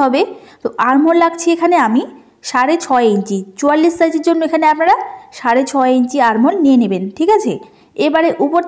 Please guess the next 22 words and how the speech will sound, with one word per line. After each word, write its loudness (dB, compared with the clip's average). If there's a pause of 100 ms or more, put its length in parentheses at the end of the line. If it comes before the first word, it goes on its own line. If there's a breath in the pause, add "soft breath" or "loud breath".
থেকে 0 (140)
নিচের 0
দিকে -2 (460 loud breath)
বাস্ট -2
পয়েন্টের 0
মাপটা 0
নিয়ে -2
নিতে -2
হবে। 0
তো -4
এখানে -2
আমি -6
টাক্সের -2
মাপটা -2
নিচ্ছি -4 (200)
সাড়ে -2 (120)
দশ 0 (140)
ইঞ্চি। -6 (1080 soft breath)
এবারে 2
উপর -2 (120)
থেকে 0 (100)
আমাদেরকে 0